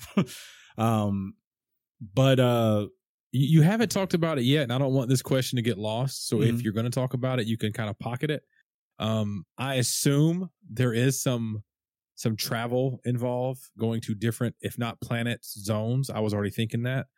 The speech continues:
Speaker 1: Yeah,
Speaker 2: So
Speaker 1: yeah.
Speaker 2: I'll leave that there. But the question coming in, and what's up to T Z Bone in our Twitch chat? Uh, do you get to control the ship at all
Speaker 1: No.
Speaker 2: when and if you do interplanetary travel?
Speaker 1: No, basically the idea is everyone is stuck on this planet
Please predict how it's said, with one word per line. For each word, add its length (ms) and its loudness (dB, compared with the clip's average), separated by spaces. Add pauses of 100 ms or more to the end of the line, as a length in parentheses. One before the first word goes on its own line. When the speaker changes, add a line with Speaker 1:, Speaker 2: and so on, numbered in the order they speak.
(100)
Speaker 1:
Yeah, 220 4
Speaker 2:
So 120 0
Speaker 1:
yeah. 80 0
Speaker 2:
I'll 100 0
leave 180 2
that 180 0
there. 160 2
But 140 -2
the 80 0
question 440 0
coming 240 2
in, 180 2
and 180 0
what's 200 0
up 120 2
to 80 0
T 220 2
Z 140 4
Bone 380 2
in 160 0
our 120 -2
Twitch 320 0
chat? 360 -4 (420)
Uh, 120 2
do 100 6
you 100 8
get 140 4
to 80 0
control 540 2
the 100 2
ship 300 0
at 100 2
all 400 -2 (120)
Speaker 1:
No. 160 4
Speaker 2:
when 140 4
and 160 0
if 240 2
you 160 4
do 240 4
interplanetary 800 -4
travel? 420 -10 (120)
Speaker 1:
No, 220 6
basically 420 4
the 160 4
idea 420 2
is 300 -4
everyone 460 0
is 100 -6
stuck 420 -2
on 160 -10
this 160 -12
planet 420 -16